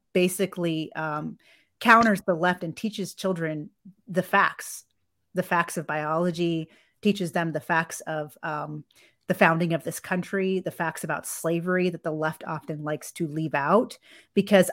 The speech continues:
I have been contacted by parents, several parents, in fact, that wish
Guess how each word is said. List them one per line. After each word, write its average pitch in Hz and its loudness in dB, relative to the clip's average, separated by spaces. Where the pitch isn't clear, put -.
I 190 12
have 254 10
been 202 4
contacted 170 -2
by 147 -2
parents, - -2
several 208 6
parents, 151 -10
in 165 -2
fact, 143 -4
that 170 6
wish 175 10